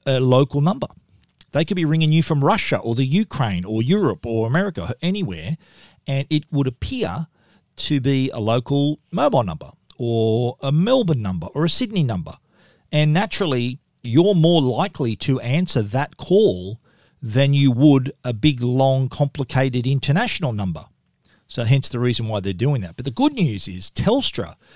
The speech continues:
have doubled down on its efforts to block more than thirteen million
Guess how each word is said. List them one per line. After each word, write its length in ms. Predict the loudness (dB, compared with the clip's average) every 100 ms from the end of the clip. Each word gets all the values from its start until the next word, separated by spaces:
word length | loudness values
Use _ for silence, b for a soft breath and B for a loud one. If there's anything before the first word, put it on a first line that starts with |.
| b b b
have 380 | -2 -2 -2 0
doubled 460 | 2 2 -2 -4
down 500 | -2 -2 -2 -4 -8 -10
on 160 | -6 -4
its 160 | -4 -2
efforts 360 | -4 -4 -6 -4
to 100 | -6
block 500 | -2 0 0 -2 -10
more 380 | -6 0 4 4
than 220 | 2 -2
thirteen 1400 | -4 -6 0 2 2 -2 -2 0 2 0 0 2 4 6
million 560 | 4 2 0 0 0